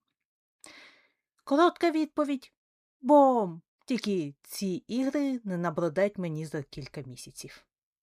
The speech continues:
Буквально. Два місяці, і будь-яка гра мені вже набридла.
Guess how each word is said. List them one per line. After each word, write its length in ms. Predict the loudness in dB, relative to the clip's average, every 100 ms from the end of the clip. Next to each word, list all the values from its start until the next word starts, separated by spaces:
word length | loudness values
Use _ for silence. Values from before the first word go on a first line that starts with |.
| _
Буквально. 640 | -10 -8 0 0 0 -8 -14 _ _ _ _ _ _ _ -20 -20 _
Два 260 | -10 2 4
місяці, 520 | 4 2 2 -4 -6
і 140 | -6 -4
будь-яка 500 | -4 -2 -4 -4 -6
гра 280 | -2 -2
мені 280 | 0 -2 -6
вже 220 | -10 -10
набридла. 560 | -10 -10 -14 -20 -18 -20